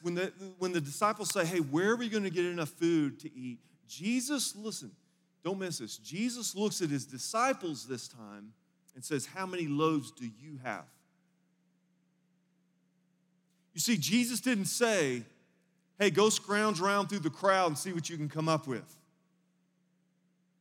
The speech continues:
This time, Jesus didn't tell Andrew, "Hey, go see if you can find another boy with a sack lunch." This time, he looks at the disciples and says, "I want you to give up your own food.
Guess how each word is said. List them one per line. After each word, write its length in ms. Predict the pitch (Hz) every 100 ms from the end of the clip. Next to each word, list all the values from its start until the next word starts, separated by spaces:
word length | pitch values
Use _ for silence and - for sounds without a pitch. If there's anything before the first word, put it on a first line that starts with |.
| -
This 240 | 262 294
time, 380 | - 220 196 180
Jesus 420 | 143 226 214 233
didn't 240 | - 226 185
tell 300 | 214 208 190
Andrew, 480 | 214 220 160 156 147
"Hey, 260 | 202 156 - - -
go 140 | 214
see 160 | 214 233
if 80 |
you 80 | 220
can 100 | 180
find 220 | 185 202
another 480 | 175 160 202 190 143 - - -
boy 280 | 165 185 170
with 180 | 165
a 40 | 156
sack 360 | - 165 131
lunch." 480 | 151 143 110 - - _ _ _ _ _ _ _ _ _ _ _ _ _ _ _ _ _ _ _ _
This 280 | 226 285 -
time, 260 | 262 233 202
he 120 | 196
looks 260 | 208 202
at 140 | 202 160
the 60 |
disciples 760 | 165 156 - 233 247 240 196 147
and 100 | 160
says, 320 | - 170 139 - - _ -
"I 200 | 165 240
want 260 | 226 202 151
you 240 | 160 214
to 100 | 185
give 280 | 139 185 160
up 160 | 170 147
your 180 | 160 170
own 300 | 170 165 160
food. 420 | 143 147 131 107